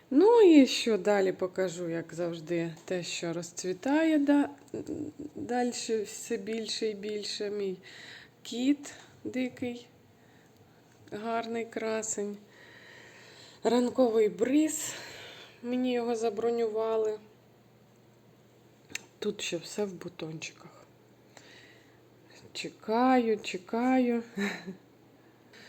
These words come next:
Тут занесла дві свої орхідейки із, е, кабінету, тому що зараз прохолодно для них. І вони якось, знаєте, як, е, завмерли.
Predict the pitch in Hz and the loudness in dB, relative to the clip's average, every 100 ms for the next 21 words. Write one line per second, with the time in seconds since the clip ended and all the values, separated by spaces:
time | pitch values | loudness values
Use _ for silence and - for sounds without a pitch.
0 | - - - 220 175 202 202 196 - 190 | -20 -14 2 2 2 0 0 -2 -2 -4
1 | 180 180 185 190 190 185 180 190 175 185 | -2 -4 -4 -4 -4 -4 -4 -6 -2 -2
2 | 180 180 175 - 175 170 - - 180 170 | -2 -2 -4 -2 -2 -2 -6 -8 -4 -4
3 | 165 156 151 - 185 175 208 277 302 247 | -4 -4 -6 -2 0 2 2 2 0 -2
4 | - 196 226 226 196 180 196 185 - 208 | -2 -2 -2 -2 -4 -4 -4 -6 -8 -10
5 | - 220 208 190 180 208 233 247 262 277 | -4 -2 0 0 -2 0 0 0 0 0
6 | 285 - - - - - - - 208 220 | -2 -8 -20 -20 -20 -20 -20 -4 -2 2
7 | 233 269 262 247 240 220 254 277 262 208 | 2 4 2 2 0 0 0 0 2 0
8 | 180 - - - 202 220 220 202 214 208 | -2 -12 -20 -10 0 0 0 -2 0 0
9 | 202 190 190 190 247 233 226 180 165 156 | -2 -2 0 4 6 6 6 4 2 0
10 | 156 | -4